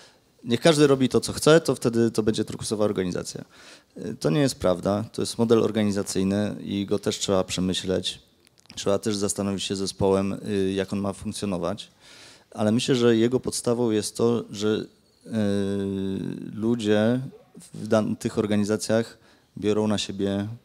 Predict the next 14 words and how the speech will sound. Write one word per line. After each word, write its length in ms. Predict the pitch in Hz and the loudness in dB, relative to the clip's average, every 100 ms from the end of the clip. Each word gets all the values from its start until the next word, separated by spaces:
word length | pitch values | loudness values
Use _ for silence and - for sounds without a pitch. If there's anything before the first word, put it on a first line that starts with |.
| _ - | _ -18
odpowiedzialność 1000 | - 104 101 98 87 78 82 - - - - | -4 -2 0 2 2 0 -6 -10 -14 -14 -6
za 120 | 98 | -4
podejmowane 560 | - 202 202 202 196 | -2 -2 0 0 -2
decyzje. 520 | 190 - 85 87 - - _ _ - - - _ _ _ _ - | -4 -6 -8 -8 -12 -16 _ _ -20 -20 -20 _ _ _ _ -4
I 260 | 120 113 - _ _ | 0 0 -2 _ _
to 200 | - 139 | 0 4
jest, 380 | 127 123 120 - - - | 6 4 2 -4 -6 -4
myślę, 800 | 110 113 - 101 104 107 107 98 | -2 0 -2 0 2 4 2 0
lekarstwo 640 | 104 107 104 101 - - 101 | -2 -2 0 -2 -4 -4 -2
na 160 | 101 | -2
bardzo 280 | 95 101 98 | 0 -2 0
wiele 220 | 101 98 | 0 0
bolączek. 640 | 95 95 82 87 - - - | 0 0 -2 -6 -12 -14 -10
Jeżeli 480 | 92 101 104 101 | -4 -2 -2 -4